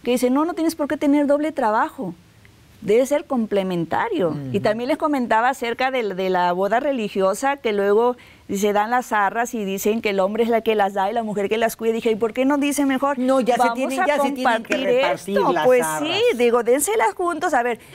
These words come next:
Speaker 1: este es lo que vamos a proveer y vamos a cuidar juntos y todo. Llega la mamá, tiene que hacer de cenar, tiene que cuidar al niño.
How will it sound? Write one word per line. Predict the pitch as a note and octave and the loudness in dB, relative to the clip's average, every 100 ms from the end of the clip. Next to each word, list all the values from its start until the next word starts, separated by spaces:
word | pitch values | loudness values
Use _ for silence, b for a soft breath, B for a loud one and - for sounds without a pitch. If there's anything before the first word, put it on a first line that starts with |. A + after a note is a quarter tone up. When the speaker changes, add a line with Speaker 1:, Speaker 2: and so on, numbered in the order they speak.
| B - | B 2
Speaker 1:
este | D4 F#4 - G#4 F#4+ D#4+ D#4+ | 2 2 0 0 2 4 4
es | |
lo | E4 F4 | 2 2
que | D#4+ | 4
vamos | C4+ C4 D4 | 2 0 0
a | D#4+ | 0
proveer | D#4+ C#4+ B3 A3+ B3 D4+ | 2 2 4 2 2 2
y | |
vamos | B3 A#3 A#3+ D#4 | 0 0 0 -2
a | D#4 | 0
cuidar | C#4+ A#3+ C4 | 2 2 0
juntos | A#3+ A3+ A#3 C#4+ D#4+ | -2 -4 -2 -2 -2
y | C4+ | -2
todo. | A3 G#3 G#3 B3+ F4 B B | 2 4 4 0 -6 B B
Llega | D4 D#4 | 0 2
la | E4+ E4 | 2 0
mamá, | D#4 C4+ C4+ | -2 0 0
tiene | C4+ C4 C4+ | 0 -4 -2
que | A3+ | -4
hacer | G#3+ G3+ | -4 -4
de | G3 | 0
cenar, | B3+ C4+ C4 C4 | 0 2 0 -2
tiene | A#3+ B3 | -4 -2
que | A#3 | 0
cuidar | A3+ A3 | 2 2
al | A#3+ C4 | 0 0
niño. | C4 A#3+ A#3 | 0 0 -2